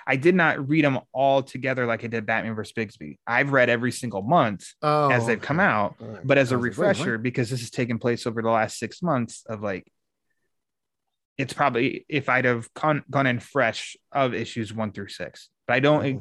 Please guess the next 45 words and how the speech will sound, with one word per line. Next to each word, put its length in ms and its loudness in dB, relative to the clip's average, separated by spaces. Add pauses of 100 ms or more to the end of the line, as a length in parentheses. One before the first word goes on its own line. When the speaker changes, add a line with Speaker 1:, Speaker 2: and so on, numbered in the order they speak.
Speaker 1:
exactly 400 0
remember 320 0
every 260 -4
detail. 460 -6 (600)
Um, 400 -2 (800)
but 140 6
I 80 6
think 180 -2
that 80 2
it 80 0
wrapped 300 0
up 140 -2
fun. 320 -2
Overall, 400 0
it 80 -2
was 180 0
a 40 -10
good 180 -8
story. 380 -4
It 80 -4
was 120 -12
a 60 -16
fun 260 -4
story. 440 -6
It 100 -8
was 120 -14
a 40 -12
smart 400 -10
story. 460 -8 (380)
Um, 220 -6
everything 280 -4
you'd 100 0
expect 480 -6
with 180 -4
a 80 4
Riddler 300 2
story, 400 -2 (760)
even 220 2
though 120 6
it 80 4
is 180 -2
called 460 -2
Joker's 440 0
Puzzle 240 0
Box, 400 -2